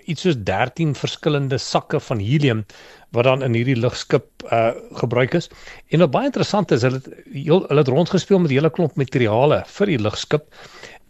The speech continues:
Die materiaal wat die, wat die lugdek uit saamgestel is, is 'n tipe van 'n katoen saamgestelde materiaal en hulle het selfs koeiderms gebruik. Dis nou volgens die B B C se webwerf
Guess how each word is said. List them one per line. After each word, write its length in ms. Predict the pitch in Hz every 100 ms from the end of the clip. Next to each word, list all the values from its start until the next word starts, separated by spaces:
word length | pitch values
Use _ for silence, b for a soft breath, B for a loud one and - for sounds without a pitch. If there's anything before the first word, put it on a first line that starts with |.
| - 165 -
Die 280 | 151 170
materiaal 580 | 160 170 147 143 190 247
wat 120 | 175
die, 100 | 170 -
wat 160 | 135
die 140 | 147 120
lugdek 360 | 139 - -
uit 160 | 139 -
saamgestel 640 | - 190 190 - - 143
is, 160 | 131 -
is 120 | 127
'n 80 | 131 -
tipe 200 | 185 160
van 200 | 160 143
'n 100 | -
katoen 720 | 151 - - 220 208 196 180
saamgestelde 720 | - 165 180 175 - 160 151
materiaal 540 | 147 143 151 123 131 - B B -
en 80 |
hulle 120 | 147 165
het 100 | -
selfs 460 | - 175 - -
koeiderms 640 | - 185 180 151 143 127 -
gebruik. 400 | 139 117 107 -
Dis 180 | 113 160
nou 100 | 143
volgens 380 | 156 139 156
die 100 | -
B 160 | 107 123
B 140 | 135
C 240 | 127 - 160
se 140 | 147
webwerf 580 | 120 123 127 139 117